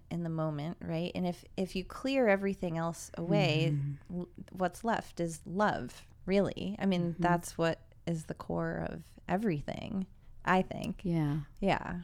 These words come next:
Speaker 2: I totally agree. And it feels to me that the more I've seen people in the Reiki energy and the more I've been it, in it myself, it just l-, lets all that other stuff fade away, and you can become your,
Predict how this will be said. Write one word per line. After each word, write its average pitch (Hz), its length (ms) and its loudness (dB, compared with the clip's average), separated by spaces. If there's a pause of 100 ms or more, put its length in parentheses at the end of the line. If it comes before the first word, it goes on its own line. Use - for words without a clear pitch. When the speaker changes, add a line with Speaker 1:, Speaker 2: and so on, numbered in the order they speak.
(260)
Speaker 2:
I 170 100 0
totally 160 400 4
agree. 160 360 2
And 156 200 4
it 156 180 2
feels 170 440 2
to - 120 0
me 170 380 8
that 147 320 4 (1900)
the 185 100 10
more 180 760 10 (100)
I've 160 200 6
seen 226 280 6
people 175 440 6
in 160 180 6
the 160 80 6
Reiki 147 340 2
energy 139 500 2
and 147 180 2
the 151 60 4
more 147 300 4
I've 143 260 0
been 147 140 4
it, - 140 0 (200)
in 151 140 4
it 143 40 4
myself, 151 680 4
it 151 140 -2
just - 300 -4 (300)
l-, 151 120 -6 (180)
lets 160 440 2
all 175 300 6
that 208 200 4
other 165 200 4
stuff 139 380 0
fade 156 300 2
away, 143 600 2 (260)
and 170 220 6
you 180 120 6
can 175 240 0
become 180 520 4
your, 151 400 6